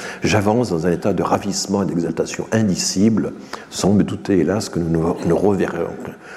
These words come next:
nous ne reverrions rien d'aussi beau. Ah, pouvoir s'arrêter ici. Pouvoir y revenir sans cette escorte de porteurs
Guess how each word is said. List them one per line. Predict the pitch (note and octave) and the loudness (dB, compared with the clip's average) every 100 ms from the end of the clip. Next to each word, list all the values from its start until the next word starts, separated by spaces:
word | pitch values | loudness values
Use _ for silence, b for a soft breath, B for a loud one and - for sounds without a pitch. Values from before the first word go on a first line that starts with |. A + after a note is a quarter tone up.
| B | B
nous | G#2 F2+ | 2 4
ne | E2 | 4
reverrions | E2 G2+ C3 G#2 - F2+ F#2 G2+ D#2 D#2+ - - | 4 4 4 4 0 -6 0 2 0 -6 -12 -6
rien | F2+ A#2 D#3+ C3+ | 2 2 2 -2
d'aussi | D#2+ G#2 - - | 0 -2 -2 -6
beau. | C#2 - - - - - B B B B B - | -4 -4 -4 -6 -18 -20 B B B B B -2
Ah, | F2+ F#2+ G2 F#2 | 2 2 0 -2
pouvoir | F#2+ F2 - | -4 -2 -4
s'arrêter | - F2 E2+ - E2+ | -2 0 0 2 2
ici. | E2 - - D2 C#2+ B B B B B B - | 2 -2 -6 -6 -8 B B B B B B 0
Pouvoir | A2 B2 A#2 | 4 6 4
y | A2+ | 2
revenir | A#2 A#2+ A2 C#3 C3 | 2 0 2 2 2
sans | - A#2+ C3 | 0 0 0
cette | A2+ A2+ | 0 0
escorte | - - G#2+ G2+ | -2 0 -2 0
de | F2+ F2+ | 0 0
porteurs | - - - - G2+ G2+ - | 0 -2 -2 2 4 4 0